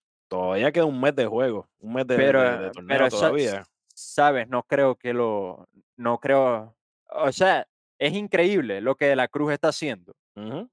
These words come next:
Speaker 2: Si él y De la Cruz hubiese comenzado la campaña, yo te digo, el panorama pudiese ser otro, pero ya creo que no le da. Ya, ya no le da por la cantidad de juegos, por lo que ha hecho Corbin Carroll,
Speaker 1: Ok,
Speaker 2: eh,
Speaker 1: ok.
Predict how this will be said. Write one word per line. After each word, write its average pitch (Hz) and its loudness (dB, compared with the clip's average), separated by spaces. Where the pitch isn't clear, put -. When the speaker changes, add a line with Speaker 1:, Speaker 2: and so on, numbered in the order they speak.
Speaker 2:
Si 160 0
él 190 2
y 233 -2
De 214 2
la 185 2
Cruz 165 -2
hubiese 139 -4
comenzado 180 0
la 170 0
campaña, 170 -2
yo 143 0
te 143 -2
digo, 143 2
el 120 -4
panorama 123 -2
pudiese 120 -4
ser 127 -2
otro, 117 -2
pero 101 -4
ya 104 -2
creo 117 -2
que 104 -8
no 104 -6
le 107 -2
da. 104 -4
Ya, 107 2
ya 117 0
no 120 0
le 131 2
da 131 4
por 127 -6
la 120 -4
cantidad 110 -4
de 110 0
juegos, 113 0
por 104 -4
lo 104 -4
que - -6
ha 107 0
hecho 104 -2
Corbin 113 -2
Carroll, 113 -2
Speaker 1:
Ok, 110 0
Speaker 2:
eh, - 0
Speaker 1:
ok. - -6